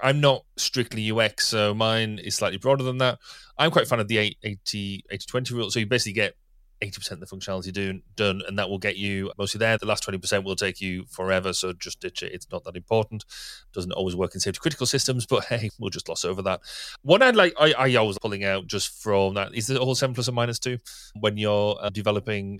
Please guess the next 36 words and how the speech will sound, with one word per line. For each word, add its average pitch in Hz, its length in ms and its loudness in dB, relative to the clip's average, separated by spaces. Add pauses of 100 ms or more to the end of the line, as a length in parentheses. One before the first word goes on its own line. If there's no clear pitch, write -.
interfaces 104 640 -2
and 98 340 -2
the 101 100 -6
amount 98 260 -6
of 101 60 -16
memory 98 280 -6
you 101 140 -8
can 98 280 -8 (360)
do, 123 240 4
I 101 240 0 (140)
remember 110 320 0 (280)
that 110 160 2
was 107 140 -2
one 117 140 2
of 107 40 -4
the 117 200 0
earliest 113 320 2
things 101 160 -6
I 98 100 -2
was 101 220 -6
taught 101 480 0
in 101 180 -10
my, 101 560 -6
for, 98 200 -6 (120)
in 104 100 -14
my 98 120 -8
degree, 101 540 -4 (100)
and 95 300 0
it's 104 180 -12
the 101 100 -18
thing 117 200 -2
that's 95 200 -8
always 107 380 0
stuck - 240 -6
with 104 180 -6
me, 98 160 -4